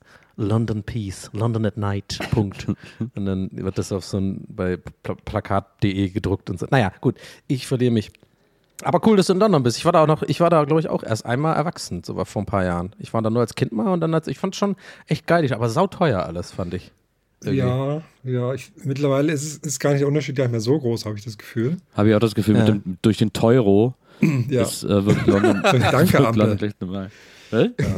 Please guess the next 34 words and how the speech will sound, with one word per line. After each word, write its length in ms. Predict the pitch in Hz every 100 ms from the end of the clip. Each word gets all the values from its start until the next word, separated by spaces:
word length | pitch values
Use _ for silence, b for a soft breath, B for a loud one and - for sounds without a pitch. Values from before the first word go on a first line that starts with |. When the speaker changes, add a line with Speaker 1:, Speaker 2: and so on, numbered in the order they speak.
| - B B
Speaker 1:
Das 140 | 139
habe 100 | 180
ich 60 | 156
auch 60 | 156
schon 140 | -
ewig 260 | 147 170 165
nicht 160 | 147
mehr 140 | 139 127
gehört, 240 | 120 120
Teuro. 440 | 143 135 127 113 107
Speaker 2:
<laughs> 760 | 143 - - 180 170 147 131 139
Speaker 1:
Das 120 | 165
ist 80 | 127
eigentlich 160 | 127 120
schon, 140 | 233
das 200 | 185 180
könnte 180 | 214 214
wieder 160 | 180 160
geil 260 | 151 151
werden, 220 | 120 113
wenn 80 | 113
man 120 | 117
das 180 | 117 127
wieder 120 | 127 117
benutzt, 320 | 120 127 -
so 80 | 113
ein 40 |
bisschen 220 | 117 123
wieder, 240 | 120 120 -
wieder 200 | 120 110
aufbringen. 420 | 117 - 104 101 139
Finde 160 | 131 117
ich 40 |
gut. 160 | 127